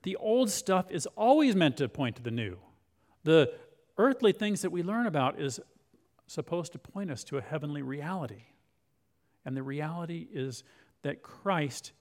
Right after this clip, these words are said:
is going to govern our hearts and our minds, and that that will fix all of our relationships. It will create, uh,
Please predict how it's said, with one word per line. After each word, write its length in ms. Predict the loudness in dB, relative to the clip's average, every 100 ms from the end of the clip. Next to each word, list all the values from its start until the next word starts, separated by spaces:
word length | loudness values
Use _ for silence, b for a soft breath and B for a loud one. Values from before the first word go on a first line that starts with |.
| _ -10
is 160 | -10 -6
going 180 | -8
to 80 | -6
govern 300 | -6 -6 -6
our 100 | -8
hearts 560 | -8 -10 -10 -12 -20 -20 -14
and 140 | -10
our 80 | -8
minds, 720 | -8 -6 -6 -8 _ -20 -20 _ _ _ _ _ _ _ _ _
and 120 | -10 -10
that 140 | -8
that 180 | -6 -6
will 240 | -8 -10 b b b _ _
fix 320 | 0 0 -4 -8
all 280 | -6 -2 -2
of 120 | -2
our 100 | -4
relationships. 1000 | -4 -4 -4 -8 -16 -18 -20 -20 -18 -18 _ _ _ _ _ -12
It 100 | -8
will 300 | -6 -6 -8 b _
create, 460 | -6 0 0 -2 b b b _ -10
uh, 260 | -8 -8